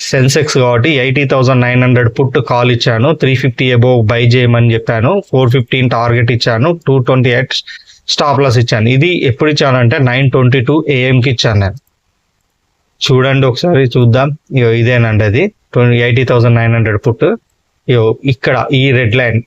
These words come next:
ఈ త్రీ ఫిఫ్టీ దగ్గర తీసుకోమన్నాను, ఇక్కడ ఎగ్జిట్ కమ్మన్నా. ఇది కాల్ సక్సెస్ అయిందని కూడా చెప్పానండి. నేను ఇచ్చిన ఎంతసేపటి తెలుసా? నైన్ ట్వంటీ టూ ఏఎంకి ఇస్తే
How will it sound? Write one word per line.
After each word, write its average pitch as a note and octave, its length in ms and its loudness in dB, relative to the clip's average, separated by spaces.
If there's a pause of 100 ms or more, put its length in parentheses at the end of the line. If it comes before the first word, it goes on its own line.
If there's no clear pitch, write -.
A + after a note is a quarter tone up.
ఈ B2+ 120 0
త్రీ B2+ 220 0
ఫిఫ్టీ C#3 300 -2
దగ్గర B2+ 420 0
తీసుకోమన్నాను, B2 760 0
ఇక్కడ C#3 220 -2
ఎగ్జిట్ A#2 340 0
కమ్మన్నా. G2+ 420 -2 (920)
ఇది C3 400 0 (1080)
కాల్ C#3 260 0
సక్సెస్ C3 420 -2
అయిందని B2 300 2
కూడా B2 140 2
చెప్పానండి. A#2+ 560 0
నేను A#2+ 260 2
ఇచ్చిన C#3+ 420 0
ఎంతసేపటి C3+ 560 0
తెలుసా? A#2+ 440 0
నైన్ B2+ 300 0
ట్వంటీ B2+ 300 2
టూ B2+ 220 2
ఏఎంకి B2 400 0
ఇస్తే F3 320 -2